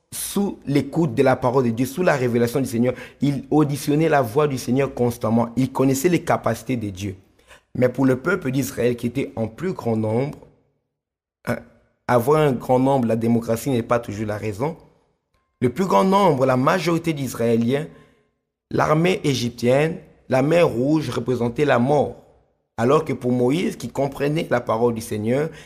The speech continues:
qui comprenait les promesses du Seigneur, et par cette promesse, il réalisait la capacité, la puissance de Dieu. De sa vie, il n'avait jamais vu la mer se fendre en deux,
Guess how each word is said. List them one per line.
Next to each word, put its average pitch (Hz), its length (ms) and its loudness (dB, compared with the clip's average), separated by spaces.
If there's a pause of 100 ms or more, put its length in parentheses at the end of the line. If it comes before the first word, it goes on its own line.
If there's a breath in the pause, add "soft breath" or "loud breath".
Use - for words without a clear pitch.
(120)
qui 120 120 -10
comprenait 135 500 0
les 160 140 -2
promesses 123 360 -2
du 113 100 -8
Seigneur, 120 500 -2 (260 loud breath)
et 123 80 0
par 131 220 0
cette 170 200 -4
promesse, 151 380 0
il 120 260 -2
réalisait 143 720 -4
la 139 100 2
capacité, 127 520 -4
la 123 100 2
puissance 113 460 -6
de 101 60 -10
Dieu. 95 300 -10 (420 soft breath)
De 135 100 0
sa 156 200 2
vie, 156 120 -2
il 175 80 -2
n'avait 160 240 2
jamais 147 480 0
vu 160 300 -4 (320 loud breath)
la 127 140 -2
mer 160 320 4
se - 140 -4
fendre 147 440 0
en 104 60 -4
deux, 120 280 0